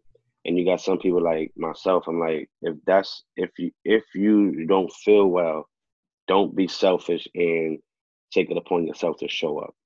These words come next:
You understand? Now, of course, we got some people that's asymptomatic, so they would never know. You understand? But, um, you gotta take real precaution. Um, I don't think it's too soon. I think it's, I think they did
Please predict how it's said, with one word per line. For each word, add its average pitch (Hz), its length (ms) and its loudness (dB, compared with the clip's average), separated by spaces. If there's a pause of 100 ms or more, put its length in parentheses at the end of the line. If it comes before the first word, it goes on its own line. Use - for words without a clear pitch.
You 85 140 -2
understand? 85 360 -2
Now, 85 160 0
of 80 100 -6
course, 90 280 0
we 87 80 -4
got 85 160 0
some 80 140 -6
people 82 220 -4
that's 82 220 -6
asymptomatic, 90 640 0
so 90 240 2 (320)
they 98 80 8
would 92 140 6
never 92 180 2
know. 95 260 4 (440)
You 90 60 -2
understand? 85 420 -2
But, 85 280 0
um, 80 540 -4
you 90 140 -2
gotta 87 280 2
take 87 240 0
real 90 200 4
precaution. 85 640 -2 (380)
Um, 80 420 -4 (140)
I 92 120 4
don't 95 200 2
think 95 200 0
it's - 140 -6
too 92 180 -2
soon. 92 400 0
I 82 80 -4 (100)
think 87 180 -2
it's, 85 300 0 (100)
I 80 80 -8 (200)
think 92 200 -2
they 85 120 2
did 85 180 0